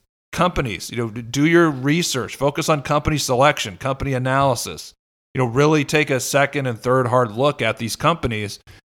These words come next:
And if you do that, you're gonna be able to figure out which ones are gonna get the buying first, you know, which ones will recover the fastest. And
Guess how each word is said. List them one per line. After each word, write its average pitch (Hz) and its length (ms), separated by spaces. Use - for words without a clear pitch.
And 127 340
if 135 180
you 165 100
do 185 240
that, 135 300
you're 135 100
gonna 143 160
be 139 120
able 139 160
to 135 60
figure 139 360
out 135 320
which 135 220
ones 131 260
are 131 40
gonna 135 180
get 135 140
the 131 80
buying 123 400
first, 127 440
you 120 60
know, 107 60
which 123 260
ones 131 260
will 120 100
recover 117 640
the 113 80
fastest. 131 840
And 139 360